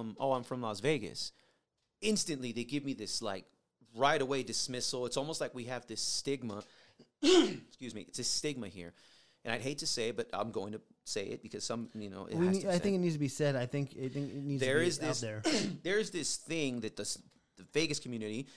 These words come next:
Speaker 1: and if you guys hate me, feel free. That's fine. Uh, a lot of you do anyways. Um, it's like there's this stigma of, like, um,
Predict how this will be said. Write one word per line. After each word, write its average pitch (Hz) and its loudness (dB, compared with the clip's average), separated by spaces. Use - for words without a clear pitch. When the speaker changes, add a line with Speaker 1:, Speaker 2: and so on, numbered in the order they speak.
Speaker 1:
and 101 -4
if 110 -6
you 127 0
guys 127 4
hate 135 0
me, 151 0
feel 123 -2
free. 113 -2
That's 117 2
fine. 107 -4
Uh, 110 4
a - 2
lot 113 2
of 113 0
you 113 -2
do 113 -2
anyways. 113 -4
Um, 135 8
it's 147 0
like 180 0
there's 156 0
this 165 -4
stigma 160 0
of, 110 -2
like, 107 0
um, 120 -2